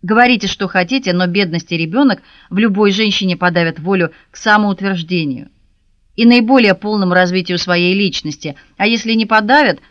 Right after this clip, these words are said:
то извратят. Они озлобили Изабеллу, исказили ее душу. Что до Джорджа Огеста,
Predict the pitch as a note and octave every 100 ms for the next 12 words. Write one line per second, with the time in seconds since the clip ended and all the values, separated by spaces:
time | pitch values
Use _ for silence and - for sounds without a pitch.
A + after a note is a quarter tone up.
0 | - F3+ D#3+ F3 G3 G3+ D#3 - _ _
1 | _ _ _ _ _ _ _ _ _ E3
2 | F3 F#3 F3+ C#4+ G3+ E3 D#3+ D#3 D3+ D3
3 | C#3+ C#3 - - A3+ - B3 C4+ C4 F#3+
4 | F3+ F#3+ D#3 D3+ C3+ - - _ _ _
5 | _ _ _ _ _ _ _ - - A3
6 | F#3+ F3+ F3+ E3 E3 - A3 B3 F3+ -
7 | C#3+